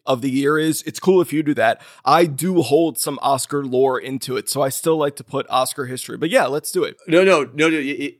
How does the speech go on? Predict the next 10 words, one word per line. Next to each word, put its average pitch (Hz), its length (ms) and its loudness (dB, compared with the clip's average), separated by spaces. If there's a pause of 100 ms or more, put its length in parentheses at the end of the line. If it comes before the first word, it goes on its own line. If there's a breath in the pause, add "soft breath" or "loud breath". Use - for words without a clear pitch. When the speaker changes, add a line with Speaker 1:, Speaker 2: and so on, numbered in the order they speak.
(200)
Speaker 2:
yeah, 143 240 2
you 131 160 2
just 143 140 -4
have 170 120 2
to 165 80 -6
pick - 280 -4
of 139 200 2
the 131 100 -6
nominees. 113 880 -6
Your, 117 240 2